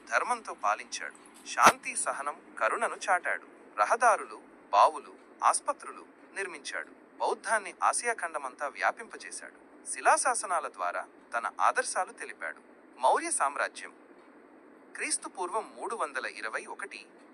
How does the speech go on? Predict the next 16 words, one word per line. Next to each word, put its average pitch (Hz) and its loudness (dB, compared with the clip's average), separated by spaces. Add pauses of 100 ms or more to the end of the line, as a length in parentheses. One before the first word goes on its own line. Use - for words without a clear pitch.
(200)
క్రీస్తు 302 -6
పూర్వం 240 -4
నూట 196 -4
ఎనభై 160 -4
ఏడు. 113 -10 (760)
భారత 269 0
ఉపఖండంలో 208 -8 (100)
బలమైన 240 -2
సామ్రాజ్యం. 104 -6 (300)
చంద్రగుప్త 254 -8
మౌర్యుడు 147 -8
స్థాపించాడు. - -8
నందులను 240 -4
ఓడించి 131 -8 (360)
సామ్రాజ్యాన్ని 202 4
నెలకొల్పాడు. 135 -4